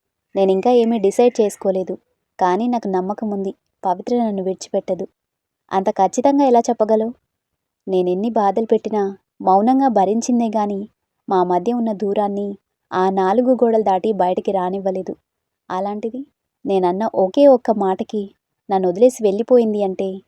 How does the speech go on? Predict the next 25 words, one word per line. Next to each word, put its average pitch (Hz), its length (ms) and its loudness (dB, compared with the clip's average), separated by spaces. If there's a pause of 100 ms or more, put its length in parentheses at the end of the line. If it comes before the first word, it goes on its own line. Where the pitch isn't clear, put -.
(280)
తన 185 180 -2
మనసు 180 340 -4
ఎంత 202 160 -4
గాయపడి 190 540 0
ఉంటుందో 196 340 -6
ఆలోచించు." 202 560 -4 (760)
"ఆ 190 120 -2
గాయాన్ని 196 500 -4
నేనే 220 340 -4
నయం 220 260 -6
చేయాలి. 196 380 -8 (360)
పవిత్రకి 247 440 4
నా 226 180 2
మీద 202 220 -2 (100)
ఎంత 190 240 0
కోపముందో 196 720 -2 (360)
అంతకంటే 233 500 -6
ఎక్కువ 208 320 -4
ప్రేమ 190 320 -2
కూడా 208 280 -2
ఉంది." 185 240 -8 (680)
"హమ్మయ్య, 190 500 -6 (380)
క్లాసెస్ 208 480 -2
త్వరగానే 214 500 6
అయిపోయాయి. 196 420 -4